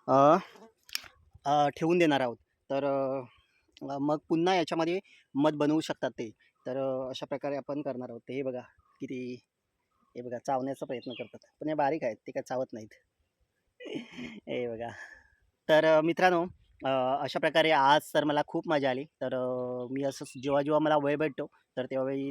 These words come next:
थोडंफार काम आणि असं रानामध्ये फिरणं हे माझं चालूच असतं. तर चला आपण अशीच भेटत राहणार आहोत गावाकडच्या नवनवीन व्हिडिओमध्ये. तर, अ, मित्रांनो, आता लवकरच शिमगा येणार आहे.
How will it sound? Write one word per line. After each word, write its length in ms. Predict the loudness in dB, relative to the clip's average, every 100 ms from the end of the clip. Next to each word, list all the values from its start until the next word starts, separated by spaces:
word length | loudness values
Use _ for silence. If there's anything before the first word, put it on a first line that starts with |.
| -4
थोडंफार 320 | -4 0 0 2
काम 300 | 6 6 6
आणि 320 | 0 0 -2
असं 200 | -2 0
रानामध्ये 440 | 0 0 0 -2 -4 -8 _ _ -4
फिरणं 320 | -2 0 -2 -6 -20
हे 220 | _ -4
माझं 260 | -2 -2
चालूच 320 | -2 -2 -2 -6
असतं. 220 | -8 -12 _ _ -2
तर 240 | 2 2 0
चला 240 | 0 4
आपण 520 | 4 4 4 2 2
अशीच 260 | -2 -2 0
भेटत 260 | 2 2
राहणार 260 | 0 2 2
आहोत 180 | 2 4
गावाकडच्या 580 | 4 4 2 -2 -2 -2
नवनवीन 440 | -2 -4 -4 -6
व्हिडिओमध्ये. 520 | -2 0 0 0 -4 -10 -20 _
तर, 140 | 0 2
अ, 300 | 2 0 0
मित्रांनो, 420 | -2 0 0 0 -6 _ _ -10
आता 180 | -4 -2
लवकरच 400 | -2 0 0 0 -4 -14 -14 -8
शिमगा 360 | -2 4 6
येणार 200 | 6 4
आहे. 100 | 0